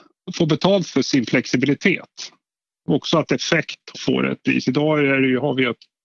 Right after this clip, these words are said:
energy-only-marknad där man får betalt för energi, va? Så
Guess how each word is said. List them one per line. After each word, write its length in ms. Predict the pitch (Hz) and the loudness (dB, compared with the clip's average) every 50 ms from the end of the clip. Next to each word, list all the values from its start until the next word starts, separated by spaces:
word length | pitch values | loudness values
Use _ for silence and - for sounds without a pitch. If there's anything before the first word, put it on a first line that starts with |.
| _ - | _ -2
energy-only-marknad 1400 | 151 131 131 131 131 123 135 127 127 131 135 127 127 127 123 120 139 147 147 147 139 - - 143 127 120 110 - - - _ _ _ _ _ _ - | 0 2 2 2 2 2 2 2 2 2 0 2 0 0 2 2 2 2 2 0 -2 -4 -2 0 0 0 -2 -4 -14 -20 _ _ _ _ _ _ -2
där 120 | - 139 | 2 2
man 200 | 135 139 131 123 | 4 2 2 0
får 440 | - - 139 131 123 120 123 - 135 | 0 0 2 2 4 2 2 0 -2
betalt 300 | 120 117 - 127 123 113 | -4 -2 0 0 0 0
för 140 | - - 123 | 0 0 0
energi, 460 | 117 113 110 - - 165 165 143 135 | 0 0 -2 0 2 2 2 2 0
va? 180 | 127 131 139 127 | 0 0 -2 -2
Så 500 | - - - - - 131 123 120 120 - | -2 -8 -8 -2 0 2 2 2 0 -2